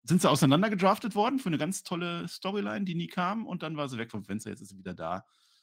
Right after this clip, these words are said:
Hallo Tegan Nox. Sie hat jetzt die Haare regenbogenfarben, ne? Also wenigstens One Love in der W W E immerhin da. Also irgendwo muss es ja dann noch sein.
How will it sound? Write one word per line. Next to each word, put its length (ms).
Hallo 180
Tegan 300
Nox. 220
Sie 100
hat 80
jetzt 180
die 80
Haare 420
regenbogenfarben, 720
ne? 140
Also 180
wenigstens 320
One 160
Love 300
in 80
der 100
W 120
W 60
E 180
immerhin 360
da. 220
Also 220
irgendwo 220
muss 180
es 80
ja 80
dann 100
noch 100
sein. 320